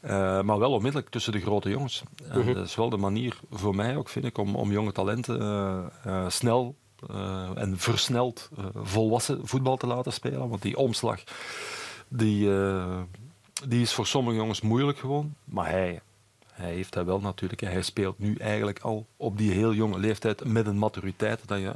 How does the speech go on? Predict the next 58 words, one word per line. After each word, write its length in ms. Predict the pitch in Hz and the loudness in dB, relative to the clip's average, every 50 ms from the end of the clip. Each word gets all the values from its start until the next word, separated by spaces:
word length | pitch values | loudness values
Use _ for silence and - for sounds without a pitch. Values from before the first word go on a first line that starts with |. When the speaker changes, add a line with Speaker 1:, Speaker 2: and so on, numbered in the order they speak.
| 120 120 117 | -6 -6 -4
Speaker 1:
normaal 440 | 113 101 98 95 101 104 107 107 | -2 -2 0 2 2 4 2 2
ziet 200 | 90 92 110 110 | 2 0 0 2
bij 120 | 101 101 92 | 2 2 2
gasten 280 | 92 104 101 - - | 0 0 -2 -2 -2
van 100 | 98 90 | -2 -2
zes, 180 | 82 104 101 - | -2 -4 -4 -2
zevenentwintig 600 | - 104 98 87 92 92 92 95 92 - - - | -2 -2 -2 -2 -4 -6 -6 -6 -8 -8 -10 -12
jaar. 380 | - 120 113 98 95 - 131 123 | -10 -10 -8 -6 -4 0 0 0
Speaker 2:
Ook 100 | 113 - | 2 2
in 220 | 131 120 120 123 123 - | 2 4 4 4 2 2
Engels 260 | 135 139 139 131 123 | 2 4 4 4 4
international. 580 | 131 120 113 113 120 127 139 131 - - 147 135 | 4 2 2 2 4 4 2 2 2 2 2 2
Speaker 1:
Ja. 60 | - | 4
Speaker 2:
Kai 160 | 165 165 165 | 4 4 6
Havertz, 400 | 160 165 185 202 202 202 - - - | 6 6 6 4 4 2 -2 -4 -2
die, 300 | 170 170 165 160 156 151 | 0 2 4 6 6 6
eh, 300 | 147 143 143 139 131 139 | 6 6 6 4 4 2
is 120 | 143 135 - | 0 -4 0
nog 120 | 156 151 | 2 2
niet 180 | 151 180 180 - | 2 2 2 0
fantastisch 520 | - - 135 - - 165 - - 185 - | 0 -2 0 0 0 -2 0 0 -2 0
geweest 200 | - 151 151 156 | 2 4 4 4
Speaker 1:
Ja. 60 | 147 | 4
Speaker 2:
dit 120 | 156 151 143 | 2 0 0
seizoen, 240 | - 131 135 151 151 | 0 2 2 4 4
maar 160 | 143 131 127 - | 4 2 0 -2
scoorde 580 | - - - 147 143 147 139 135 127 127 123 | -6 -2 2 4 4 4 4 4 4 4 4
wel 180 | 120 131 135 131 | 4 4 4 4
en 60 | 123 | 4
gaf 120 | 127 127 | 2 2
een 60 | 123 123 | 2 2
assist 260 | 117 - - 131 - | 0 0 -4 -6 0
tegen 220 | - 127 117 117 | 2 2 2 2
Crystal 300 | 107 - 123 - - 117 | 2 0 0 0 0 -2
Speaker 1:
Ja. 60 | 107 | 2
Speaker 2:
Palace. 260 | 113 123 127 135 123 123 | 2 2 2 4 2 0
Ook 80 | 113 | 0
van 140 | - 120 113 | 0 2 2
hem 140 | 127 131 139 - - - - - - - | 2 2 0 -2 -8 -14 -12 -12 -12 -6
verwachten 420 | - - 143 147 151 147 - 156 143 | 0 4 6 6 6 6 4 2 2
ze 120 | 127 127 | 4 4
veel. 200 | 120 131 160 175 | 6 6 6 4
Porto 340 | 165 170 180 180 175 170 151 | 6 4 4 4 6 6 4
recupereert 720 | 151 151 147 - 139 - 143 139 139 143 135 - - - - | 4 4 4 0 0 2 4 4 4 4 2 0 -8 -8 0
Taremi 440 | - 143 135 135 151 156 156 147 139 | 2 4 4 4 4 4 4 4 2
en 100 | 131 127 | 2 2
Sergio 240 | - 143 131 120 131 | 0 0 2 2 4
Oliveira, 360 | 123 117 113 107 117 120 120 | 4 4 4 4 4 4 4
maar 80 | 110 107 | 2 0
het 100 | 107 - | -2 -4
zal 240 | - 104 95 95 104 - | -4 -4 -4 -4 -2 -4
lastig 260 | 110 101 - - - | -4 -4 -4 -6 -6
zijn 200 | - 95 92 90 | -4 -4 -2 0
om 80 | 92 | 0
dat 100 | 95 95 | 0 0
nog, 160 | - 101 92 - | 0 0 -2 0
Speaker 1:
Ja, 60 | 104 | -2
Speaker 2:
eh, 60 | 98 | -2